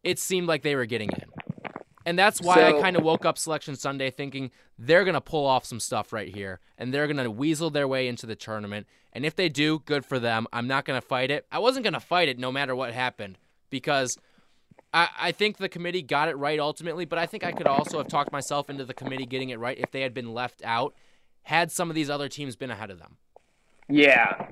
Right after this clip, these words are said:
Speaker 2: that's my issue. And I, I was kind of the same way. I thought they were fifty fifty, and then I woke up and I saw that Davidson beat U R I, and I thought, just like Jim Boeheim said in his
Speaker 1: Right.
Speaker 2: press
Speaker 1: Mm-hmm.
Speaker 2: conference, maybe that's our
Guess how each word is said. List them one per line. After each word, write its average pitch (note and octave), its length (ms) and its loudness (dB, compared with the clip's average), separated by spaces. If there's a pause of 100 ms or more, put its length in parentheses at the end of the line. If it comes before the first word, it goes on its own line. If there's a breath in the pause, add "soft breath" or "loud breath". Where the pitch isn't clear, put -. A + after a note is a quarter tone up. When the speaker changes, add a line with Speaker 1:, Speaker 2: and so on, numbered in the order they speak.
(100)
Speaker 2:
that's F3+ 300 4
my C3+ 240 4
issue. G#2+ 640 -4
And A2+ 300 0 (540 soft breath)
I, E3 220 8
I F3 120 6
was G#3+ 120 -4
kind G3 180 0
of E3 60 -4
the C#3+ 80 -8
same C#3 320 -6
way. C3 240 2
I C3+ 60 2
thought E3 240 -2
they D#3 80 -2
were B2 320 -4
fifty C3+ 420 -8
fifty, C3 540 -6
and B2+ 120 -6
then C#3+ 120 2
I C3+ 80 4
woke C3 340 -2
up B2+ 300 0
and A2+ 120 -8
I G#2+ 80 -2
saw B2+ 260 0
that A2+ 180 -4
Davidson A#2+ 540 -2
beat B2 240 0
U C3 180 2
R G#2 260 2
I, A2+ 240 4
and A#2+ 180 -2
I A2+ 100 0
thought, A#2 460 0
just D3 200 2
like C3+ 200 2
Jim C3 200 2
Boeheim B2+ 400 2
said A2+ 140 -2
in A2+ 100 0
his A2+ 80 -2
Speaker 1:
Right. G2 100 -12
Speaker 2:
press B2 200 2
Speaker 1:
Mm-hmm. A2 100 -2
Speaker 2:
conference, G2 420 -6
maybe C#3+ 360 6
that's C3+ 260 4
our A#2 160 2